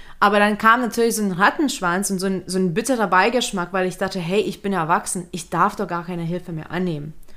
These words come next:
Und das, ähm, ging tatsächlich sehr lange. Also erst jetzt vor kurzem bin ich zum Punkt gekommen, wo ich sage, hey, wenn ich Hilfe brauche und meine Eltern können mir helfen, dann ist es doch perfekt.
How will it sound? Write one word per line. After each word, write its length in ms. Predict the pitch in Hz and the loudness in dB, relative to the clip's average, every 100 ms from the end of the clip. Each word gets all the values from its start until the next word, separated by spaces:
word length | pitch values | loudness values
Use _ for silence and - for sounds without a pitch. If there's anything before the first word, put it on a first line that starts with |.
| - - - - | -16 -16 -16 -4
Und 180 | 196 196 | 0 4
das, 460 | 214 277 302 - - | 6 6 4 0 0
ähm, 320 | 214 208 202 | -2 0 -2
ging 300 | 233 269 262 | -2 -2 0
tatsächlich 500 | 220 208 226 226 214 | -2 0 -2 -2 -2
sehr 140 | 180 | 0
lange. 320 | 175 196 220 | 2 2 2
Also 160 | 180 196 | 0 -2
erst 340 | - 202 - | -2 -2 0
jetzt 300 | 202 226 - | 0 0 -2
vor 160 | - 208 | -4 -4
kurzem 640 | - 226 - - 180 226 262 - - - - - - - - - | 0 0 0 -4 -4 -4 -8 -16 -20 -20 -20 -20 -20 -18 -16 -10
bin 260 | 165 214 240 | 4 4 4
ich 140 | 240 | 0
zum 160 | 202 196 | -2 0
Punkt 180 | 214 | -2
gekommen, 400 | 208 185 208 202 | -2 -2 -2 0
wo 80 | 180 | -2
ich 80 | 185 | -2
sage, 320 | 180 180 180 175 | 0 0 0 -2
hey, 340 | 202 214 247 - - | 2 2 2 -8 -6
wenn 140 | 196 | -2
ich 100 | 185 | 2
Hilfe 300 | 190 247 233 | 4 4 0
brauche 480 | - - 165 165 220 - - | -6 -2 -2 -2 -6 -10 -4
und 80 | 202 | 0
meine 300 | 190 190 - | 2 0 -2
Eltern 420 | 190 196 185 175 - | -4 -4 -6 -8 -8
können 380 | - 247 254 | -4 0 0
mir 100 | 190 | -2
helfen, 480 | 165 156 156 - 202 - - - - | -2 -4 -4 -6 -10 -10 -18 -20 -8
dann 140 | - 202 | 0 2
ist 140 | 202 | 2
es 80 | 196 | -2
doch 160 | 196 190 | -4 -4
perfekt. 580 | 185 - 240 196 - | -6 -2 -2 -2 -8